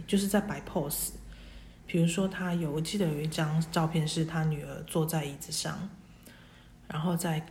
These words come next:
读那个《阿纳斯塔夏》这本书。他感觉完完全全就是一个 model 在摆姿势，他完全没有让我感觉到，呃，他因为这本书而深受感动，他被这本书里面那种，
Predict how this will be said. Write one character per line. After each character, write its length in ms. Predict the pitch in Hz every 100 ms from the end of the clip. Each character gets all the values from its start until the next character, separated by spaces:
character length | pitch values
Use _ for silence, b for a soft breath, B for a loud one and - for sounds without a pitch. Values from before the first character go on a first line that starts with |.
| -
读 220 | - 151 156
那 120 | 165
个 260 | 160 156 160
《阿 80 | 165
纳 100 | 160
斯 160 | 160
塔 140 | 160 151
夏》 160 | 160
这 100 | 151
本 160 | 160 151
书。 460 | 156 - - - 180 - - - B B B B B B - - - -
他 240 | - 220 226
感 360 | - 165 156
觉 180 | 160 160
完 200 | 156 156
完 160 | 160 160
全 140 | 160
全 80 | 147
就 120 | 156
是 160 | 160 156
一 40 |
个 120 | 151 151
model 400 | 151 151 151 143
在 120 | 151
摆 220 | - 139
姿 240 | - -
势， 400 | 143 - 160 - 202 B B B B
他 180 | - 214
完 220 | 214 175
全 180 | 165 160
没 100 | 165
有 160 | 165 156
让 160 | 170
我 80 | 160
感 260 | 160 151 151
觉 200 | - 143 -
到， 300 | 147 165 170 B B B B B - -
呃， 220 | 156 143
他 200 | - 175
因 160 | 180 185
为 120 | 170
这 120 | 170
本 160 | 160 156
书 240 | - 156
而 80 | 151
深 220 | 156 160
受 200 | 160 156
感 340 | - 143 139 156
动， 280 | 156 151 170 - - - - -
他 160 | - 190
被 220 | - 180
这 120 | 185
本 200 | 175 156
书 240 | 156 175 170
里 140 | 151
面 240 | 160 170
那 120 | 165 165
种， 260 | 160 -